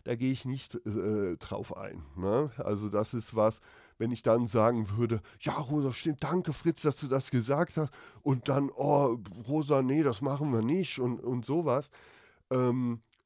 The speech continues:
dann verstärke ich da eher sein Verhalten und dann könnt ihr euch vorstellen, wie die Kinder da mit zehn, elf sind. Also da gibt's ja auch so grad bei Mädchen, oh, da gibt's ja Kaliber, wo man so sagt,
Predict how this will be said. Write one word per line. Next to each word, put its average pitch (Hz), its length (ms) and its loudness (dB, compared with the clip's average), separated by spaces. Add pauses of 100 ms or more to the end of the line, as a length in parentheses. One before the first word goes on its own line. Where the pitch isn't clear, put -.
(100)
dann 120 180 6
verstärke 120 580 -2
ich 120 200 -6
da 110 100 2
eher 113 240 2
sein 107 300 0
Verhalten 107 600 -2
und 104 140 -2
dann 101 120 -2
könnt 104 180 -6
ihr 104 60 -2
euch 90 140 -4
vorstellen, 95 520 -6
wie 92 60 -6
die 92 120 -8
Kinder 98 340 -8
da 87 100 -6
mit 87 200 -8
zehn, 95 260 -8
elf 95 340 -6
sind. 92 260 -10
Also 95 200 -6
da 90 100 -4
gibt's 95 260 -10
ja - 80 -6
auch 90 160 -4
so - 160 -12
grad - 280 -12
bei 92 120 -4
Mädchen, 95 580 -6 (800)
oh, 95 340 -8
da 110 100 -6
gibt's 107 240 -10
ja 113 60 -2
Kaliber, 104 640 -2
wo 98 100 -2
man 98 140 -2
so 95 140 -6
sagt, 98 280 -2